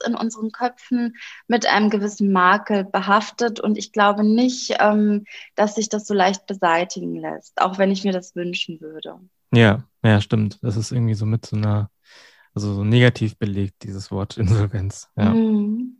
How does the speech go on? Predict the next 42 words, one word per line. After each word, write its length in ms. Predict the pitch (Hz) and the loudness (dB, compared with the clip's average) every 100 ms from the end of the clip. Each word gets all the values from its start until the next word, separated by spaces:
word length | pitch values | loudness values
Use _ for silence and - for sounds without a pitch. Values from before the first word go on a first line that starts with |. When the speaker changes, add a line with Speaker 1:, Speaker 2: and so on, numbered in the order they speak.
| _ | _
Speaker 1:
ja. 360 | 247 214 202 - _ _ _ _ - | -4 -2 -4 -8 _ _ _ _ 0
Speaker 2:
Äh, 180 | 117 | 4
jetzt, 320 | 113 117 - - | 4 0 -6 -2
äh, 160 | 117 | 0
in, 280 | 120 113 113 | 2 2 2
in, 260 | 110 107 117 | 0 0 -2
in 120 | 110 | -4
Zeiten 400 | - 117 127 123 | 0 2 4 4
der, 280 | 110 107 107 | 4 4 2
der 140 | 107 | -2
aktuellen 540 | 113 - 117 110 107 110 | -6 -4 -2 0 0 0
Pandemie, 520 | 117 107 104 113 139 | 0 0 2 2 2
da 220 | 120 104 | 0 0
wird 220 | 120 123 | -4 0
ja 320 | 117 110 110 - _ _ _ _ _ - | 0 2 0 -2 _ _ _ _ _ -12
schon, 400 | - 107 104 101 | -4 0 0 -2
ähm, 400 | 104 95 98 107 - | -2 -2 -4 -6 -6
also 280 | 98 95 104 | -6 -6 -6
jetzt 180 | 113 - | -8 0
nicht 80 | 110 | 2
nur 100 | 104 | 2
dieses 240 | 113 139 | 0 0
Jahr, 140 | 127 | 0
sondern 180 | 113 110 | 2 0
auch 60 | 101 | 0
letztes 340 | 117 135 135 | -2 -2 -4
Jahr, 300 | 139 131 135 - _ - _ _ | 0 2 0 -4 _ -20 _ _
wird 200 | - 117 | -4 -2
ja 80 | 107 | 0
oft, 260 | 107 - - | -2 -4 -8
äh, 100 | 101 | -8
dieses 360 | 104 113 - | -8 -12 -12
Begriff, 440 | - - 113 113 - | -14 -8 -4 -4 -6
dieser 200 | 101 107 | -4 -2
Begriff, 480 | 117 110 131 127 - _ _ _ _ | -2 0 0 -2 -14 _ _ _ _
äh, 80 | - | -6
Resilienz, 760 | 104 107 110 104 113 151 - - | -4 -2 0 2 4 4 2 -4
äh, 260 | 127 135 | -2 0
in 160 | 135 127 | 0 2
den 80 | 123 | 4
Mund 180 | 135 135 | 4 2
genommen 540 | 131 127 139 165 160 | 4 4 6 4 2